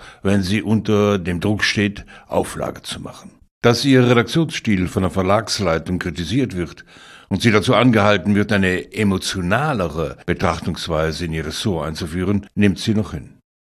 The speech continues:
Schließlich gilt es ja, da einen Zeitgeist zu bedienen, an dem man sich anpassen muss. Als der schillernde Intendant eines Theaters in Berlin Selbstmord begeht,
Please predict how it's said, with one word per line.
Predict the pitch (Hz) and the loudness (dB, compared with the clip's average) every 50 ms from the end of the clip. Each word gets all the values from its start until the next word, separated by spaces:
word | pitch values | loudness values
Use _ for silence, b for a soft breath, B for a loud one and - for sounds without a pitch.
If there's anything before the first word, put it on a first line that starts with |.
| _ _ | _ _
Schließlich | - - 117 113 95 - 110 101 - - - | -6 0 2 2 2 2 -2 -4 -4 -4 -6
gilt | - 95 87 87 82 - - - | -4 -2 -2 -2 -4 -6 -14 -14
es | - 80 87 90 87 - - - - B B B B B | -8 -6 -6 -4 -4 -6 -8 -8 -10 B B B B B
ja, | - 85 82 80 82 85 80 80 | -2 0 2 2 2 2 0 0
da | 78 85 85 82 82 85 82 | -2 0 0 0 0 0 -2
einen | - 82 87 98 110 | -4 -4 -2 -2 -2
Zeitgeist | 107 - 180 127 90 - - 73 76 78 - - | 0 0 0 -2 -2 -4 -6 -8 -8 -8 -8 -8
zu | - 85 | -6 -4
bedienen, | 69 90 85 73 - 90 85 78 80 80 76 69 - - | -4 -4 -4 -2 -2 -2 -2 0 -2 -2 -4 -6 -8 -4
an | - 90 92 80 | -2 -2 -2 0
dem | 85 90 85 82 | 0 0 0 0
man | 82 82 80 | -2 -2 -4
sich | 78 82 87 76 - - | -6 -8 -8 -6 -4 -4
anpassen | 117 117 - - 71 71 - - 82 | -4 -4 -6 -6 -10 -12 -12 -12 -12
muss. | 76 73 71 - - - - _ _ _ _ _ _ _ _ _ _ _ _ _ - | -12 -14 -16 -16 -18 -18 -20 _ _ _ _ _ _ _ _ _ _ _ _ _ -2
Als | - 113 120 - - - - B B B B B B B | 0 2 2 2 0 -4 -8 B B B B B B B
der | B 127 | B 2
schillernde | 117 - 170 175 175 175 156 147 147 | 4 4 4 6 6 4 4 4 4
Intendant | 107 131 123 135 131 113 117 123 123 110 | 4 4 2 2 2 2 2 2 0 0
eines | - 92 104 98 - - | -2 -2 -2 -2 -2 -4
Theaters | - 80 82 95 98 104 139 131 127 - | -8 -8 -6 -6 -4 -4 -4 -4 -4 -4
in | 107 117 110 | -2 -2 0
Berlin | 98 104 95 101 107 110 110 104 | 0 0 -2 0 0 0 0 0
Selbstmord | 92 104 98 - - - - 110 110 101 - - | 0 -2 -2 -2 -4 -6 -2 -2 -2 -2 -2 -4
begeht, | 113 104 87 107 120 117 - | -4 -4 0 0 0 0 -2